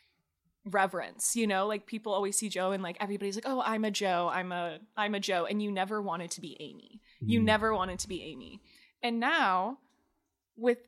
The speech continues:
Speaker 1: Greta Gerwig's, like, retelling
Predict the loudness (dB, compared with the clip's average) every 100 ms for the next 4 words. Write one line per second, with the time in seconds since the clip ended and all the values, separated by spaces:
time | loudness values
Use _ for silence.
0 | _ -20 -6 2 2 2 0 2 2 2
1 | 2 0 0 2 0 -2 _ _ _ _
2 | _ -18 -10 -4 -2 -2 0 4 4 2
3 | -4